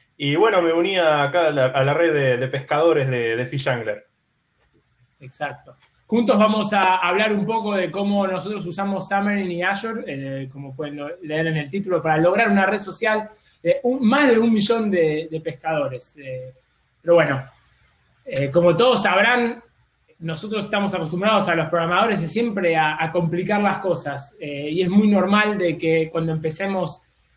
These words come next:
Speaker 2: un proyecto de cero siempre queramos tener los mejores patrones, el mejor diseño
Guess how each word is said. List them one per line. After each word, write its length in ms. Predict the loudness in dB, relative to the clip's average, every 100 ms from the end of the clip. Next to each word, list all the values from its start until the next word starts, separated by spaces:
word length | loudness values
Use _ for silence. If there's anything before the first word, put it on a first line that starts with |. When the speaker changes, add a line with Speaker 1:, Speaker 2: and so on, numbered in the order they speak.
| -10
Speaker 2:
un 140 | -6
proyecto 600 | 0 0 0 -4 -4 -2
de 100 | -2
cero 400 | -2 -2 0 0
siempre 380 | 0 -2 -2 -4
queramos 340 | -2 -4 -4 -6
tener 200 | -6 -6
los 100 | -8
mejores 280 | -10 -10 -10
patrones, 840 | -10 -6 -4 -4 -6 -8 -12 -16
el 60 | -18
mejor 240 | -14 -12
diseño 800 | -12 -8 -2 -2 -2 -4 -6 -8